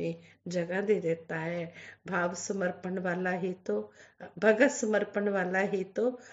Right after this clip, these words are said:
अपनी प्रीत निभाता है। कहे हर देव गुरु का गुरसिक कु-, मुख उजला कर जाता है। सतगुरु अंतर्यामी है, घट घट वासी है, इसको सब पता है कौन किस भाव से मुझे याद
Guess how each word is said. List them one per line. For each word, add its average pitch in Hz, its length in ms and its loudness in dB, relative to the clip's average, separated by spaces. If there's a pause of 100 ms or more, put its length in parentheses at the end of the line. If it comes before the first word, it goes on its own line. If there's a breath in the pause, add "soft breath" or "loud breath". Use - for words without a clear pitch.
(120)
अपनी 226 380 4
प्रीत 220 460 4
निभाता 208 500 0
है। 226 340 2 (300 loud breath)
कहे 254 300 12
हर 220 200 6
देव 202 360 8
गुरु 208 280 8
का 226 240 4
गुरसिक 196 500 0 (500 loud breath)
कु-, - 300 0
मुख 214 360 0
उजला 247 340 8
कर 214 220 2
जाता 185 400 -2
है। 170 360 -6 (540 loud breath)
सतगुरु 202 600 2 (240 loud breath)
अंतर्यामी 214 840 4
है, 214 320 2 (160)
घट 226 220 2
घट 240 220 2
वासी 214 560 6
है, 196 260 4 (300 loud breath)
इसको 226 300 2
सब 294 320 0
पता 247 260 0
है 190 320 -2 (260 loud breath)
कौन 233 260 4
किस 262 420 -2
भाव 185 180 4
से - 200 0
मुझे 196 300 -2
याद 185 340 -2